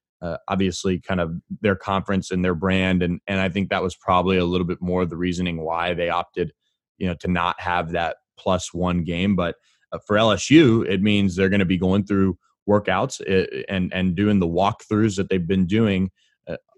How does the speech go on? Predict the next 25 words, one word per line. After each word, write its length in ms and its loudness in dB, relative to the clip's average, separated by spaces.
for 100 0
the 80 0
past, 460 -4
you 80 0
know, 80 -2
couple 320 -4
weeks. 460 2
And 240 2
they 80 4
do 240 4
get 200 4
that 160 2
extended 500 0
time 240 0
with 120 0
Tommy 300 -2
Moffitt 380 -4
to 60 -16
maybe 260 -6
get 240 -10
their 120 -4
bodies 440 -6
a 60 -8
little 200 -4
bit, 280 -4